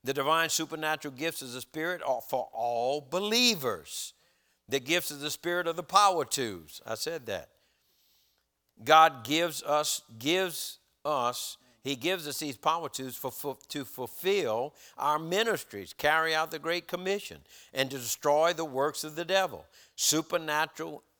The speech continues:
empowerment equips the believer for the service. The Bible says in First John three eight, the Son of for this purpose, or for this reason, the Son of God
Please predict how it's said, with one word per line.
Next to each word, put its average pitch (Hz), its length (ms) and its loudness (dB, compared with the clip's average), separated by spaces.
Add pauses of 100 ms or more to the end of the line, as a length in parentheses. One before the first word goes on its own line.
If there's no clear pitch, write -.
(120)
empowerment 135 960 0
equips - 680 -6
the 156 60 -10
believer 139 680 0 (320)
for 151 100 -12
the 170 140 -10
service. - 420 -8 (260)
The 123 80 -16
Bible 165 320 0
says 165 300 -6
in 143 100 -8
First 160 320 -6
John 160 360 -4
three 147 380 -8
eight, 175 260 -4 (340)
the 139 140 -6
Son 165 480 -6
of 185 120 -8 (520)
for 143 80 0
this 165 260 0
purpose, 131 800 -6
or 110 140 -4
for 113 160 -10
this 131 320 -8
reason, 101 480 -10 (400)
the 120 140 -6
Son 170 680 -6
of 131 300 -10
God 113 420 -8